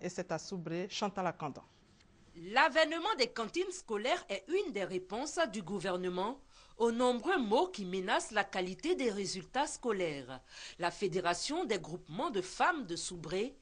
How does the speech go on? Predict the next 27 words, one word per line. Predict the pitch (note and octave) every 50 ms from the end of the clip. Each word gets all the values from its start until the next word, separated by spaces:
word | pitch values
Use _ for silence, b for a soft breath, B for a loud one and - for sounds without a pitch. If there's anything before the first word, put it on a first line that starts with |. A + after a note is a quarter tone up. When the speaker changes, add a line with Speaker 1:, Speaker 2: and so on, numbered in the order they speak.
| B B B B B B
Speaker 2:
dénommée | F3 E3 B3+ C#4 D4 C#4 D4+ D4+ D4 F4+ G4+ - -
à | G3+
la | F#3 F3+ F3
Cabo, | F3 - G3+ F3 E3 D#3 A3+ F4 F4+ -
a | F#3 D3+
bien | C#3 - A3+ F4 G#4+ -
perçu | - G#3+ F#3+ - - - D#4+ F#4
cette | F4+ - F#3+ F3+ -
préoccupation | - - F3+ F3 E3 E3 - E3 - D#3+ D#3+ D#3+ - - D#4+ G4 F#4
de | B3+ B3+
l'État. | A#3 G#3 F#3+ F3+ F#3 - E3+ C#3 A#2+ A2+ - - - B B B B B B B B
D'où | E3 D3+ - C#4+ F#4+ F#4+
le | C#4+ A3+ G3+
don | D#3+ - G#3+ D#4+ G#4
composé | - - A3 F#3+ - F3+ F3+ E3 E3 A#3+ C4
de | G3 F#3+
cinq | F3 - - A3 G#3+ G3 - -
tonnes | A#3+ C4 D#4 C#4
de | F#3+ F3+
riz | F3 E3 E3 A3 D#4 -
et | A3+ F#3
des | - E3
sacs | D#3+ - - - E4 F4+ -
d'igname | - F3+ E3 D#3+ F3 F#3+ A#3 B3+ C#4 C#4+ C#4+ C#4+ B B B B B B B
qu'elle | - C4+ C#4 C4+
vient | G3+ A#3+ E4 A4 E4+
d'offrir | A3+ G#3+ - - - G#3 G#3 B3+ D#4